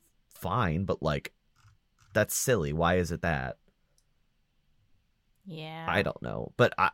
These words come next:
Speaker 1: I, I feel like there could be some good bones here. The fact that there's no offline <coughs> mode at launch is not good.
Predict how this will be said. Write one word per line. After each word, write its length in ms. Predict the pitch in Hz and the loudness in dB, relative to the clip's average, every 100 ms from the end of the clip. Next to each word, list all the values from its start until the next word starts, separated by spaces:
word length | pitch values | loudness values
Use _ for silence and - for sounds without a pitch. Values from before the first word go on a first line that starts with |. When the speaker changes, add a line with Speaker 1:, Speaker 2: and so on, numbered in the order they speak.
| - | 6
Speaker 1:
I, 260 | 117 113 - _ _ _ _ | 6 6 2 _ _ _ _
I 140 | 117 | 4
feel 220 | 120 - 139 | 6 6 8
like 160 | 131 | 8
there 160 | - 113 | 6 2
could 420 | - - 120 110 | 2 4 4 4
be 140 | 123 120 | 0 0
some 280 | - 107 98 | 2 0 2
good 200 | 104 95 | 2 2
bones 420 | 85 92 104 117 | 2 2 0 0
here. 380 | 123 123 131 139 _ _ _ _ _ _ | 2 2 2 -2 _ _ _ _ _ _
The 80 | 104 | 0
fact 240 | 107 104 - | 6 6 6
that 100 | 117 | 2
there's 160 | 104 | 2
no 320 | 98 95 92 90 | 4 6 6 4
offline 680 | 85 90 - 98 92 87 90 - _ | 4 4 2 2 4 2 0 -8 _
<coughs> 200 | _ - | _ -2
mode 380 | 92 90 101 120 - - - - _ _ _ _ _ - | 2 4 2 -2 -10 -18 -18 -20 _ _ _ _ _ 0
at 180 | 90 | 0
launch 480 | 82 85 110 - - _ _ _ _ _ _ - | 2 2 0 -2 -10 _ _ _ _ _ _ -6
is 180 | 110 - | -4 2
not 200 | 107 - | 0 4
good. 300 | 120 127 | 6 6